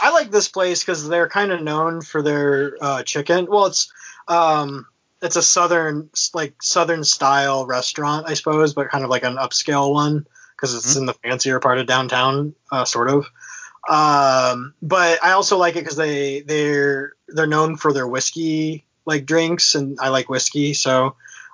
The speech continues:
Speaker 1: um, I, i-, they make good old fashions, basically, which is my drink, I guess. Uh, and so I didn't get any of that from there 'cause it was takeout. But, uh,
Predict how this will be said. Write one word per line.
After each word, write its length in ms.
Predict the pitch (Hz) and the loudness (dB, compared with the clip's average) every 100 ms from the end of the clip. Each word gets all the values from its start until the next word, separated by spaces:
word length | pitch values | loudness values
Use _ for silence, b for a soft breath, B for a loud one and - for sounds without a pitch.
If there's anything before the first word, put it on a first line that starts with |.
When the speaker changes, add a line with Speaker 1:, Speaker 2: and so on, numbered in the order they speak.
| B | B
Speaker 1:
um, 760 | 135 131 123 120 120 117 127 - _ _ - | 2 4 4 2 -2 -8 -10 -16 _ _ -4
I, 360 | 143 135 131 - - | 0 2 0 -10 -8
i-, 140 | 151 139 151 | -8 -6 -2
they 160 | 143 | 0
make 200 | 139 131 | 2 0
good 300 | 135 131 117 - - _ - | 0 0 -2 -12 -20 _ -8
old 220 | 123 117 | -6 -2
fashions, 480 | 123 117 - 120 113 | 2 2 0 -4 -4
basically, 480 | 127 117 123 127 120 | -4 -2 -4 -2 -2
which 180 | 120 131 | -2 -2
is 280 | 120 - 139 | -4 -4 -4
my 160 | 123 | -2
drink, 280 | 123 123 120 | 2 0 2
I 60 | 120 | 0
guess. 400 | 131 127 - - B B B - | 2 2 0 -8 B B B -6
Uh, 640 | 147 147 139 135 131 127 131 - _ - | 0 2 2 2 2 0 -2 -8 _ -8
and 140 | 147 139 | -4 0
so 640 | 151 139 131 127 123 123 | 2 2 2 2 0 0
I 120 | 135 | 2
didn't 160 | 139 127 | 0 0
get 100 | 131 | -2
any 160 | 123 120 | -2 0
of 40 | 120 | 0
that 240 | 123 - | 0 -4
from 160 | 127 117 | -6 -2
there 160 | 117 | 0
'cause 140 | 117 113 | -2 -4
it 40 | |
was 100 | 104 | -2
takeout. 520 | 123 113 117 113 120 - | 0 0 2 0 0 0
But, 340 | 127 117 123 - | 0 2 -2 -2
uh, 440 | 127 120 110 | 2 2 2